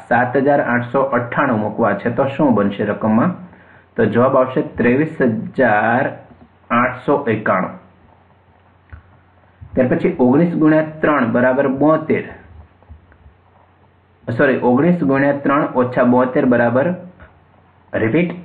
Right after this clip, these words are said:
ઓગણીસ ગુણ્યા ત્રણ ઓછા બોતેર ભાગ્યા બાર નું સાદુરૂપ આપો તો એકાવન બનશે. એમાં પ્રવાસ જવા માટે કુલ ત્રેવીસ હજાર એકસો પચીસ ફાળો એકત્ર થયો.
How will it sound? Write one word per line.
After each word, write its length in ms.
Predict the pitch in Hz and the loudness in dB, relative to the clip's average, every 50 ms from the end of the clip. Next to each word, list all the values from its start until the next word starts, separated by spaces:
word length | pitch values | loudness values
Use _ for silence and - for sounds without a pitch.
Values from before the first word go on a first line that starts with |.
| - - - _ _ _ _ _ - - - _ - | -20 -20 -20 _ _ _ _ _ -20 -20 -14 _ 0
ઓગણીસ 340 | 123 123 135 156 170 170 170 | 2 4 4 4 2 2 0
ગુણ્યા 240 | 160 156 151 151 147 | 0 2 2 2 0
ત્રણ 340 | - - 143 127 104 92 - - - - | 0 0 -2 -2 -2 -4 -6 -8 -4 -2
ઓછા 260 | 127 120 120 147 135 | -2 -2 0 2 2
બોતેર 400 | 131 139 139 - - 110 101 92 - - - - | 2 4 2 2 2 0 -4 -4 -6 -10 -10 -4
ભાગ્યા 300 | 107 110 117 117 135 131 | -2 0 0 2 2 2
બાર 340 | 120 120 123 120 110 104 110 | 4 4 4 2 2 0 -2
નું 100 | 123 123 | -2 -2
સાદુરૂપ 480 | 120 - 123 117 120 123 117 110 - | -2 -2 0 2 2 2 0 0 0
આપો 240 | 101 - - 123 147 | -2 -2 0 0 -2
તો 220 | 156 - - 151 143 - - | -2 -2 -2 -2 -2 -2 -2
એકાવન 440 | 123 120 120 127 110 104 98 98 95 | -2 -2 0 0 0 0 0 0 -2
બનશે. 360 | 95 98 98 92 - - 101 | -2 -2 -2 -2 -4 -6 -4
એમાં 300 | 95 92 95 - - - - - - _ _ - - - - - _ _ _ _ _ _ - - - - _ _ _ _ _ _ _ _ _ _ _ _ _ _ _ - | -4 -4 -4 -6 -8 -14 -20 -20 -20 _ _ -18 -18 -18 -18 -18 _ _ _ _ _ _ -20 -20 -20 -20 _ _ _ _ _ _ _ _ _ _ _ _ _ _ _ -4
પ્રવાસ 260 | - 123 127 139 143 143 143 151 | 0 2 4 4 2 0 0 0
જવા 140 | 143 139 | 0 2
માટે 220 | 139 139 - 147 143 | 2 0 0 -2 -4
કુલ 420 | 123 - - 151 151 147 147 147 - - - - - - - - - - - _ _ _ _ _ _ _ _ _ _ _ _ - _ _ _ _ _ _ - | -4 -2 0 2 4 4 4 2 0 -10 -20 -20 -20 -20 -20 -20 -20 -20 -20 _ _ _ _ _ _ _ _ _ _ _ _ -20 _ _ _ _ _ _ -2
ત્રેવીસ 300 | 127 127 139 147 147 139 | 0 2 2 2 0 0
હજાર 180 | 147 147 143 139 | 0 2 2 2
એકસો 260 | 135 - - - - | 0 -2 -2 -4 -2
પચીસ 420 | - 139 127 - - 147 135 - - - | 0 -2 -2 -2 -2 -4 -6 -6 -4 0
ફાળો 180 | 127 120 120 | 0 2 2
એકત્ર 360 | 120 120 120 135 123 131 127 123 | 0 0 0 -2 -2 0 0 -2
થયો. 280 | - 135 131 147 147 | 0 0 -2 -2 -2